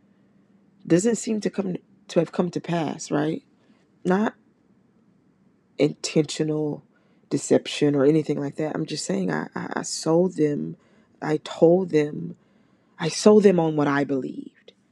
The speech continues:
and what I thought was going to happen. And when the walls came crumbling down and, and, and I got hit unexpectedly, I didn't know what to do.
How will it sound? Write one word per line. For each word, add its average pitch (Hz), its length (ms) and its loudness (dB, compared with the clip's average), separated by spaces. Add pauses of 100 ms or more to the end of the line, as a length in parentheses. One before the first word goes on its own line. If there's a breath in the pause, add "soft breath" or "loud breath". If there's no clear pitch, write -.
(520)
and 151 120 -2
what 151 100 0
I 143 160 -4
thought 151 300 -8
was 151 140 -10
going 139 240 -12
to 160 100 -20
happen. - 460 -14 (600 soft breath)
And 147 220 2
when 143 140 -2
the 143 80 -2
walls 160 440 4
came 160 260 -2
crumbling 147 520 -8
down 135 480 -12 (640 soft breath)
and, 156 200 -2
and, 160 220 -4 (100)
and 165 100 -2
I 139 100 -4
got 143 260 -6
hit - 320 2
unexpectedly, - 1000 -4
I 175 100 -8
didn't 165 200 2
know 147 100 0
what 143 200 -4
to 151 100 -6
do. 147 420 -4